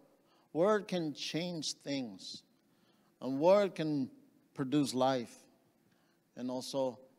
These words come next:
declare death. When we start losing interest in the word of God, what's gonna happen to us, you think? What's gonna happen to us?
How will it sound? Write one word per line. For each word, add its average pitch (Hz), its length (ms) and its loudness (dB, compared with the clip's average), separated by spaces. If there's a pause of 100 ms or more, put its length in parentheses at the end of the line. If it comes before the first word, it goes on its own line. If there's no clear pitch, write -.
(140)
declare 120 440 -2
death. 107 500 -8 (4000)
When 151 140 -4
we 214 120 -2
start 214 280 4
losing 202 320 2
interest 185 840 0 (300)
in 165 160 2
the 170 120 6
word 180 580 8 (160)
of 160 180 2
God, 139 560 4 (1400)
what's 165 180 -6
gonna 190 200 -2
happen 170 420 0
to 147 80 0
us, 131 240 -2
you 127 80 -6
think? 110 320 -8 (840)
What's 165 160 -6
gonna 170 220 0
happen 151 340 -2
to 135 120 -8
us? 127 400 -6